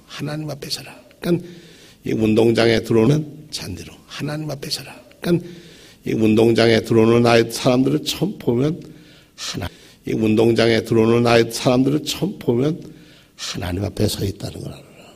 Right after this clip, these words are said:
그리고 들어갔는데 새벽 기도를 끝나고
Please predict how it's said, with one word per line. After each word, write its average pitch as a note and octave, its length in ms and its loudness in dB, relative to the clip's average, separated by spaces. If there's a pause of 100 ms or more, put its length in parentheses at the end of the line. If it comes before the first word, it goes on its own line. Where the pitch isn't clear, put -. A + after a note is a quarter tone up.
(1400)
그리고 C4 720 2
들어갔는데 E3 800 4
새벽 D#4+ 360 2
기도를 G3+ 320 4
끝나고 G#2+ 800 -4